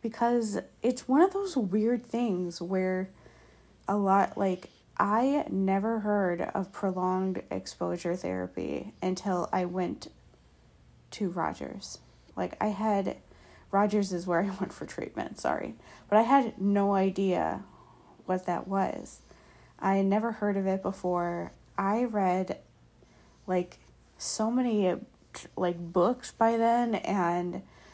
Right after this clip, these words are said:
watched so many, like, YouTube videos, listened to podcasts, like,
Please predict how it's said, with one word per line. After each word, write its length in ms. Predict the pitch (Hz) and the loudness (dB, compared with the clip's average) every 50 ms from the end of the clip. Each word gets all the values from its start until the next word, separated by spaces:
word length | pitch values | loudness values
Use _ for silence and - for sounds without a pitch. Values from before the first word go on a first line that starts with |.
| - - - - - - - | -20 -20 -20 -20 -20 -10 -2
watched 380 | 170 180 175 185 185 - - | 0 2 2 2 0 -2 -6
so 220 | - - 202 190 196 | -4 -2 0 2 4
many, 260 | 208 202 196 190 180 | 4 4 4 2 2
like, 280 | 160 - - 185 - - | 2 0 -2 -4 -4 -4
YouTube 420 | 202 226 226 - - - 226 208 | -2 -2 -2 -2 -2 -2 -2 2
videos, 640 | 190 226 208 220 208 202 202 190 190 190 202 202 202 | 2 2 2 4 2 2 2 2 2 2 0 0 -2
listened 340 | 180 185 - 190 170 - - | -2 -2 -2 -4 -4 -4 -6
to 100 | - - | -8 -10
podcasts, 1120 | - - - 208 220 226 220 - - - 208 202 202 196 196 196 196 196 - - - - - | -10 -6 -2 0 0 0 -2 -4 -6 -4 -2 0 2 2 2 0 0 -4 -6 -12 -14 -10 -6
like, 320 | 170 170 165 165 - - | -6 -6 -6 -6 -10 -14